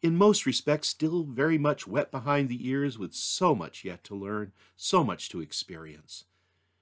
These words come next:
But in those moments out in the woods eating lunch with these men, I knew I truly belonged.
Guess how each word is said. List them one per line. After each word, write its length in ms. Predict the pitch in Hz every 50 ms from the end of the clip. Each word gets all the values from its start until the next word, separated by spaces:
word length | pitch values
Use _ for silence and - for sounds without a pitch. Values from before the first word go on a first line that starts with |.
| _ _ _ _ _ _ _ _
But 120 | - 92 98
in 140 | 123 135 147
those 280 | 143 139 143 127 113
moments 420 | 117 131 135 139 139 139 131 - -
out 220 | 120 123 123 123
in 80 | 127 120
the 80 | 113
woods 420 | 104 107 120 127 131 127 110 - 107
eating 300 | 113 120 131 120 104 98
lunch 300 | 107 120 127 123 - -
with 100 | 120 110
these 240 | 120 123 113 -
men, 380 | 113 120 120 123 120 120 120 117 - _ _ _ _ _ _ _ _ _
I 240 | - 98 110 113 113
knew 260 | 110 110 117 113 104
I 140 | 104 104 101
truly 400 | 98 - - 104 104 104 104 104
belonged. 540 | 92 101 101 85 73 69 67 67 - _